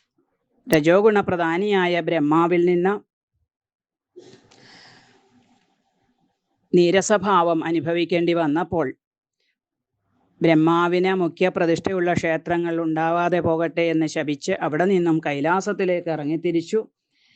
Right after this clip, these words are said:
കൈലാസത്തിൽ എത്തിച്ചേർന്ന ഇപ്പോൾ മഹാദേവൻ പാർവതീദേവിയുമായി ധർമ്മസല്ലാപത്തിൽ ഇരിക്കുന്ന സന്ദർഭത്തിൽ ആ ശയനമുറിയിലേക്കാണ് കയറി ചെന്നത്. ഇത്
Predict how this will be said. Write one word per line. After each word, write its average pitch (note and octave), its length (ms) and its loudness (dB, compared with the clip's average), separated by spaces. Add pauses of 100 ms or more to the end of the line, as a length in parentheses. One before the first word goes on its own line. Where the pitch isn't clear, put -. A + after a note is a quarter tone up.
(460)
കൈലാസത്തിൽ A3 840 2
എത്തിച്ചേർന്ന G3 760 -4 (640)
ഇപ്പോൾ E3 380 -4 (1040)
മഹാദേവൻ E3+ 800 2 (140)
പാർവതീദേവിയുമായി E3+ 1300 0
ധർമ്മസല്ലാപത്തിൽ E3 1080 -2
ഇരിക്കുന്ന D#3 420 -4
സന്ദർഭത്തിൽ D#3 680 0
ആ D3 100 2
ശയനമുറിയിലേക്കാണ് D3+ 1080 0
കയറി C#3+ 260 -2
ചെന്നത്. C#3+ 480 -2 (1200)
ഇത് E3+ 300 2